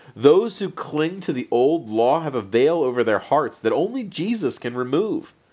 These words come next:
And with the veil removed, we grow more like Jesus.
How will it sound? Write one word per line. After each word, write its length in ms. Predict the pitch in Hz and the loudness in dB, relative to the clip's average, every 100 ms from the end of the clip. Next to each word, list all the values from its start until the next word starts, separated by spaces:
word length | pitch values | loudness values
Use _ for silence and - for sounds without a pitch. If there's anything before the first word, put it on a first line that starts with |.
| _ _ _ _ _ - | _ _ _ _ _ 0
And 160 | 143 | 2
with 200 | 180 214 | 2 0
the 80 | 185 | -2
veil 440 | 131 151 190 226 190 | 4 4 6 2 0
removed, 580 | 160 135 175 202 120 | -2 0 0 0 -4
we 160 | 110 165 | -4 -6
grow 440 | 143 113 131 185 | -4 -4 0 0
more 260 | 202 185 190 | 0 -2 0
like 460 | 160 160 196 202 - | 0 0 -2 -6 -16
Jesus. 640 | - 85 73 - - | -12 -12 -14 -20 -20